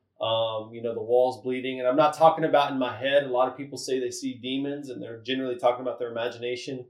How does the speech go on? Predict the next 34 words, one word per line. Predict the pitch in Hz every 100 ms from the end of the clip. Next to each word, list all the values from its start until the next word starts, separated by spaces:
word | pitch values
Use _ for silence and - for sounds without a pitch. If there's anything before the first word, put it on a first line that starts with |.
| _ _ _ _ -
I | 139
got | 151 -
hospitalized | 139 127 - 156 156 151 143 147 147 139 -
because | 127 127 123
I | 117 127
actually | 127 120
saw | - 139 135
that | 139 131
stuff, | - 143 131 135 -
like | 110 107
gargoyles | 127 135 110 127 135 131 131 110
and | 107 104 -
flies. | 127 127 131 131 131 131 - - _ _ _ _ _ _
And, | 123 117 117 117
uh, | 113 113
to | 127
make | 131 131
matters | 127 120 107
worse, | 127 127 -
I | 113
was | -
sexually | 127 - 127 107
abused. | 104 131 127 127 127 123 - - 127
Um, | 110 107 107 107 -
I |
had | 113 117 113
a | 104
felony | - 135 131 123
charge | - 131 123
against | 113 127 - 131
me | 120
I |
didn't | 120 120 107
do. | 139 151 151 151 143